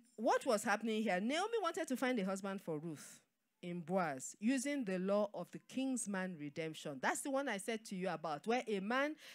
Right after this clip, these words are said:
is allowed to be a kinsman redeemer, to marry a widow in his family. Um, so according to this law, a close relation was allowed to redeem the inheritance of a dead brody, uh, of a dead brother,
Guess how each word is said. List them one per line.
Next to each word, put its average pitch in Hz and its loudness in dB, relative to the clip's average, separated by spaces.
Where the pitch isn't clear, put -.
is 220 6
allowed 208 6
to 220 -2
be 277 4
a 262 8
kinsman 294 0
redeemer, 220 2
to 254 2
marry 294 4
a 208 4
widow 208 6
in 175 -4
his 160 -6
family. 180 0
Um, 262 4
so - 2
according 440 2
to 240 0
this 247 2
law, 196 2
a 214 2
close 349 -2
relation 214 2
was 180 2
allowed 220 2
to 214 0
redeem 220 0
the 214 0
inheritance 254 0
of 175 2
a 170 0
dead 180 0
brody, 147 -4
uh, 151 2
of 175 -2
a 180 2
dead 202 2
brother, 165 2